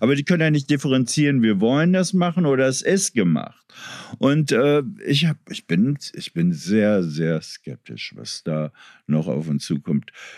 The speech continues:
Ich möchte eigentlich im, so etwa ab Mitte nächsten Jahres oder vielleicht noch ein halbes Jahr länger, ich weiß nicht, wie lange, in Pension gehen. Ich möchte mal irgendwann noch ein Dezernat, so nennt man das, was man so an Akten hat, haben,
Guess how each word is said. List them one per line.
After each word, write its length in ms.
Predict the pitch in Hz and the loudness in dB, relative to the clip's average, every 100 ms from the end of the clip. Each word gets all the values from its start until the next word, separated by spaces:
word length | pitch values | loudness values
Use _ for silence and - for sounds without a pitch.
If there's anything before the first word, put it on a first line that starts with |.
| - | -8
Ich 240 | - 107 - | -4 -2 0
möchte 600 | 98 107 135 - 117 64 | 0 2 0 0 -2 0
eigentlich 540 | 90 120 127 110 113 | 0 0 2 2 2
im, 280 | 101 87 82 | 0 0 0
so 200 | 101 101 | 0 -2
etwa 520 | 65 90 - 104 95 | 0 -2 0 0 0
ab 160 | 62 92 | 0 -2
Mitte 300 | 117 113 127 | 0 2 2
nächsten 380 | 107 107 110 113 | 2 2 0 0
Jahres 480 | 95 110 107 101 104 | 2 2 2 0 0
oder 180 | 92 95 | 0 0
vielleicht 420 | 110 101 101 - | 0 2 2 2
noch 260 | 107 107 113 | 0 2 2
ein 300 | 104 101 101 | 2 2 2
halbes 380 | 113 110 110 | 2 2 2
Jahr 180 | 117 104 | 2 2
länger, 480 | 98 107 120 113 104 | 2 2 2 2 2
ich 100 | 107 | 2
weiß 240 | 101 107 | 2 0
nicht, 120 | 120 107 | 2 2
wie 80 | |
lange, 280 | 107 110 113 | 2 2 2
in 120 | 110 110 | 2 0
Pension 720 | 123 117 104 104 123 127 107 | 2 2 2 2 2 2 2
gehen. 260 | 92 95 | 2 2
Ich 120 | 104 | 2
möchte 280 | 117 120 123 | 2 0 0
mal 220 | 117 113 | 0 2
irgendwann 960 | 104 123 143 143 135 107 107 120 113 117 - - - | 2 2 2 2 2 0 2 2 0 0 -8 -20 -2
noch 220 | 101 120 | 0 2
ein 140 | 110 | 2
Dezernat, 640 | 98 104 - 98 98 104 120 | 2 0 0 2 2 2 0
so 120 | 113 | 2
nennt 240 | 92 107 123 | 2 2 2
man 380 | 95 95 92 82 | 2 2 2 2
das, 260 | 95 - | 0 0
was 160 | 95 85 | -2 0
man 160 | 92 | 0
so 100 | 90 95 | 2 2
an 140 | 92 | 2
Akten 360 | 69 113 - 101 | 0 0 0 0
hat, 160 | 95 - - - _ _ | -2 -6 -20 -20 _ _
haben, 480 | 123 120 131 131 | 0 0 2 0